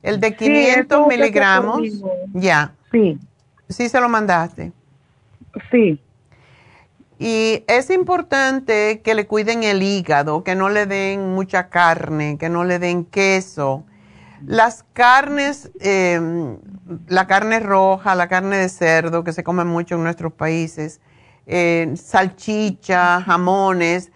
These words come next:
Speaker 1: nada de eso se le debe dar a una persona que tiene problemas con la piel,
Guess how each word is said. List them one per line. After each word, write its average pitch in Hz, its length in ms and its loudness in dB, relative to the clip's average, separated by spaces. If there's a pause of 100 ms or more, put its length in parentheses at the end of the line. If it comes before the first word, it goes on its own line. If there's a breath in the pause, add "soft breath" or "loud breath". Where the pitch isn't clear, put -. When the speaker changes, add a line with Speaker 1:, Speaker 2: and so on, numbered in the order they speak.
(260 soft breath)
Speaker 1:
nada 208 680 2
de 190 140 0
eso 202 200 -6
se 185 140 -4
le 170 140 0
debe 175 180 0
dar 175 200 2
a 175 40 -2
una 175 160 -2
persona 175 400 -4
que 170 80 -8
tiene 170 240 -4
problemas 165 440 -2
con 170 200 -4
la 190 160 -2
piel, 202 380 0